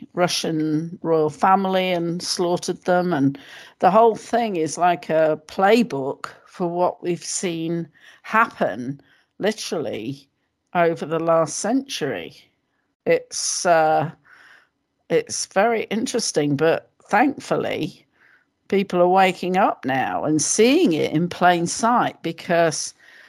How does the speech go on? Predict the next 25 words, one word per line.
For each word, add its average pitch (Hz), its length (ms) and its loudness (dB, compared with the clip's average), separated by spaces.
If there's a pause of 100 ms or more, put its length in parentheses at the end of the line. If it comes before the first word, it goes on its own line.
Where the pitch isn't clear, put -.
(140)
you 202 140 2
know, 170 380 2
when 208 280 2
Trump 240 400 2
came 156 380 0
in 160 120 -2
and 170 160 -4
he, 160 340 -4
he 165 340 -8
set - 420 -2
his 180 160 4
stall 202 460 2
out 165 300 2
that 165 260 2
we're 170 100 0
gonna 180 480 0
drain 180 380 2
the 160 80 -2
swamp 196 600 -2
and 160 300 -2 (480)
we've 170 120 0
got - 220 0
fake 196 380 2
news 185 540 -4
and 139 320 -2